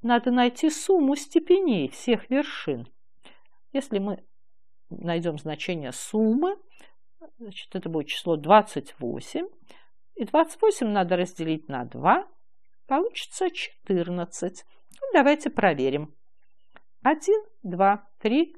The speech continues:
четыре, пять, шесть, семь, восемь, девять, десять, одиннадцать, двенадцать, тринадцать,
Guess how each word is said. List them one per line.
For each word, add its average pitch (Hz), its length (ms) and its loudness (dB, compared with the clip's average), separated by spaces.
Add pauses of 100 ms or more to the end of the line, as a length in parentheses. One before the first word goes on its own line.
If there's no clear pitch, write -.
четыре, 185 600 -2 (220)
пять, 320 380 0 (180)
шесть, - 600 -6 (120)
семь, 285 400 -2 (180)
восемь, 180 520 -4 (120)
девять, 175 560 -2
десять, 170 540 -2
одиннадцать, 196 680 -2
двенадцать, 175 640 -4
тринадцать, 190 640 -2